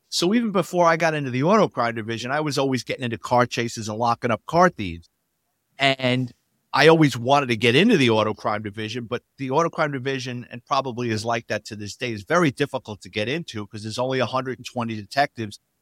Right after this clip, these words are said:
covering the five boroughs. I was lucky enough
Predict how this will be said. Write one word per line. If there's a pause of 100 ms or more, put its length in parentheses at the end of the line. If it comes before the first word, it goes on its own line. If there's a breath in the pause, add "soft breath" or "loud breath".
(200)
covering
the
five
boroughs. (540)
I
was
lucky
enough